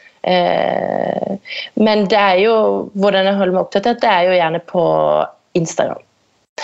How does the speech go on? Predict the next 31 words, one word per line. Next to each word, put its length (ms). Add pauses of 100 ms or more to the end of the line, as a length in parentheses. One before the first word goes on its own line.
(140)
Så 140
der 180
blir 140
jeg 180
inspirert 480
av 220
det, 120 (460)
av 480
de 140
aller 240
fleste. 420 (720)
Bare, 640
det 140
er 240
jo 120 (920)
et 180
hav 560
av 760
dyktige 480
kollegaer 420
der 140
ute 180
som, 300 (340)
som 220
man 100
kan 240
bla 160
seg 160
rundt 240
og 80
se 140